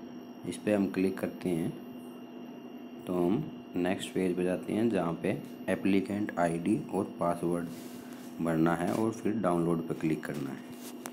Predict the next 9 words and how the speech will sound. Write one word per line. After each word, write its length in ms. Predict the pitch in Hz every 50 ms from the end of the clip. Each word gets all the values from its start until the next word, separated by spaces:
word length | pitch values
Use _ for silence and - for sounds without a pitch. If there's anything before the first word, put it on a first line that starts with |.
| - - - - - - - -
लेकिन 520 | 85 92 101 107 104 123 120 120 - - - - - - - - - - - -
इसमें 360 | 117 117 - 110 104 107 110
कुछ, 280 | 113 - 120 - - - - - - - - - - - - - -
website 520 | 95 98 101 101 - - 107 107 107 -
में 120 | 104 101 101
कुछ 160 | 101 104 -
problem 540 | - - - 92 90 87 90 87 85 85 82
आया 180 | 80 76 76
है। 120 | 71 73